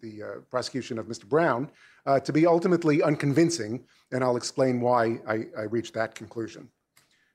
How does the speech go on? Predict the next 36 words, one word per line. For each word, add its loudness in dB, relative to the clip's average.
Um, -6
let -2
me 0
speak -8
first 2
about, 2
uh, 0
the 2
overall 4
themes 2
that 2
I 4
very 4
much 2
agree -2
with. -18
Sidney 2
highlights, 2
uh, -4
in -2
the 2
book 0
and -8
in -10
her -4
opening -2
remarks -2
here, 0
uh, 0
the -2
tremendous 0
power 2
of -4
prosecutors, -8
the, -4
uh, -2